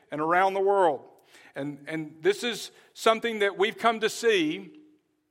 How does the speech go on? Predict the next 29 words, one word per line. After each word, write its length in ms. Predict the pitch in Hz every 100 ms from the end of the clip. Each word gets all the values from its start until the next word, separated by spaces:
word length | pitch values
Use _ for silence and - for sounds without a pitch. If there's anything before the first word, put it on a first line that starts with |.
| _
here 200 | - 190
at 100 | 180
Wall 240 | 165 175 165
Highway, 480 | 160 160 143 147 165
and 120 | 160
this 200 | 175 185
is, 240 | 175 - - - 147
again, 260 | 151 190
from 180 | 180 175
Caleb's 400 | 180 196 202 160
heart 360 | 175 185 180 185
through 160 | 196
me, 320 | 208 180 156
all 120 | 170 151
right? 260 | 160 202 - _
I 120 | - 147
share 340 | - 185 190
that 240 | 180 175
heart, 280 | 175 170 170
though, 320 | 160 151 185 - - _ _ _ _ _ _ _ _ -
in 100 | 135
terms 300 | 147 165 160
of, 260 | 165 151 -
of 280 | 156 151 143
where 140 | 160
we 180 | 170 185
are 240 | 175 170
in 80 | 170
missions. 560 | 170 160 196 202 -